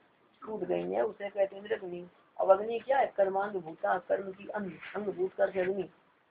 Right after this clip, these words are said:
जो अग्नि साध्य कर्म है, अग्नि के द्वारा जो कर्म संपन्न किए जाते हैं, तो उन कर्मों का अंग कौन हो जाएगी? अग्नि।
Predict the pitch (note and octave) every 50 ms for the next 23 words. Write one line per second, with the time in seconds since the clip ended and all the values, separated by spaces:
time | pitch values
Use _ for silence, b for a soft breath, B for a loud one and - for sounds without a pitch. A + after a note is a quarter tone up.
0 | _ _ - F3+ G3+ - - G3 G3+ G#3+ A#3+ B3+ A#3 G3 G#3+ G#3 G#3+ G#3 G3+ G3
1 | G3+ G3 G3 G3 F#3 F3 F#3 G3 A3+ A3+ - F#3+ F3+ F#3+ G#3 A3+ A3+ - G#3+ G3+
2 | G3+ G3+ G3 G3+ G3 F#3 F#3 G3 F#3+ - - G3 F#3+ F#3+ F3+ - F3+ F3+ F3+ F#3+
3 | F#3+ F#3 F3+ - F#3 F#3 F3 F3 F3 - - - F3+ E3 D#3+ F3+ G3+ G3 F3 -
4 | - - _ _ _ _ _ _ _ - - - - - G#3 A3 A3 - G#3+ G#3
5 | G#3 G#3+ A3 A3+ G#3+ A3+ - G#3+ A3+ A3+ G#3+ A#3 C#4 C#4 A#3 G#3+ A3+ A#3 A3+ G3
6 | F3 E3+ - G3 G#3+ A3+ C#4 D#4+